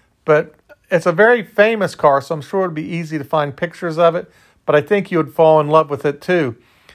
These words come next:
It's interesting, I'm gonna say this again, I think I said this in the last podcast,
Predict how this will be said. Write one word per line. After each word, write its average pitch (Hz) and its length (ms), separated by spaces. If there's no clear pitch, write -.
It's 156 280
interesting, 202 640
I'm 160 100
gonna 165 160
say 175 220
this 165 220
again, 175 260
I 156 80
think 180 220
I 160 80
said 165 220
this 151 220
in 151 60
the 143 100
last 190 380
podcast, 139 580